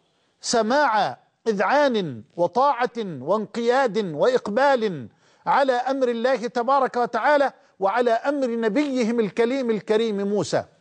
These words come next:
"خذوا ما آتيناكم بقوة واسمعوا"، ولكنهم بعد ذلك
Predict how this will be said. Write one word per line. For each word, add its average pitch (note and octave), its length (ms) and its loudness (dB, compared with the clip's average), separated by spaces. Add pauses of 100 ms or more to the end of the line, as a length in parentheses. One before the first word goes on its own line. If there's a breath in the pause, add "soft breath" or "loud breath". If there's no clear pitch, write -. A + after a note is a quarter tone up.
(260 soft breath)
"خذوا C4+ 340 2
ما A#3+ 360 0
آتيناكم A3+ 640 0
بقوة A3 520 0
واسمعوا"، G#3 680 -2 (380 soft breath)
ولكنهم A3+ 720 0
بعد G3+ 260 -2
ذلك G#3 500 0